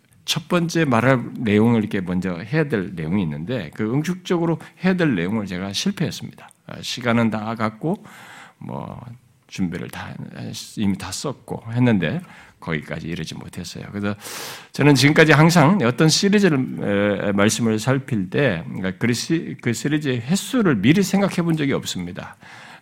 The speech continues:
아, 대략적인 전체 구조를 가지고 있지만 그것은 성령의 감동에 따라서 조금 확장되기도 하고 줄어들기도 하는 이런 것을 지금 해왔는데 제가 너무 성급하게, 네, 그런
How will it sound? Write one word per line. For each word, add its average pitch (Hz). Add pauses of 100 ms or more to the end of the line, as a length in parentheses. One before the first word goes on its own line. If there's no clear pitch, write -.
아, 60
대략적인 135
전체 156
구조를 143
가지고 120
있지만 104
그것은 107 (280)
성령의 127
감동에 101
따라서 90
조금 110
확장되기도 110
하고 95
줄어들기도 90
하는 82
이런 120
것을 120 (280)
지금 -
해왔는데 90
제가 117
너무 123 (280)
성급하게, 110 (240)
네, 82
그런 95